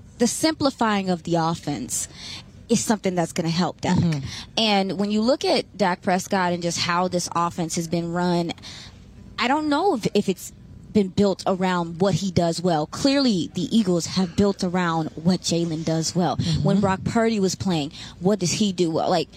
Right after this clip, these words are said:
Speaker 1: Joe Burrow, like, they're really, other teams have taken the initiative to say, "This is our guy. This is what he does well. This is not what he do-, he does well. We're not gonna make him do the things he does not
Speaker 2: Mm-hmm.
Speaker 1: do well.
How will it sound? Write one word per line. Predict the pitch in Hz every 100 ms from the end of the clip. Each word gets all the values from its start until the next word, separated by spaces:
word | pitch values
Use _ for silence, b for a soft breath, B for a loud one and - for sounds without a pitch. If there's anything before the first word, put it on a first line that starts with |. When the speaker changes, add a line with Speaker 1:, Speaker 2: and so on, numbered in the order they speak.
| B B -
Speaker 1:
Joe | - 247
Burrow, | 214 233 226 220 175
like, | 165 -
they're | 214
really, | 180 190 254 294 269 240 - - - - -
other | 208 320
teams | 302 262 233 214
have | 180
taken | - 202 220 226
the |
initiative | 226 185 175 175
to | 165
say, | - 165
"This | 156 165 175
is | 240 247
our | 262
guy. | 202 151 139 180 B B B -
This | 202 -
is | 233
what | 240
he | 247
does | 208 202 196
well. | 170 160
This | 160 180
is | 185 175
not | 185 233 190
what | 170
he | 170
do-, | 160 151 -
he | 185
does | 175 160 160
well. | 156
We're | 151 180
not | 208 269 349
gonna | 381 339
make | 330 392 -
him | 285 190
do | 175 170
the | 175
things | 175 165 -
he | 170
does | 160
not | 147 175
Speaker 2:
Mm-hmm. | 208
Speaker 1:
do | 180 147
well. | 156 95 214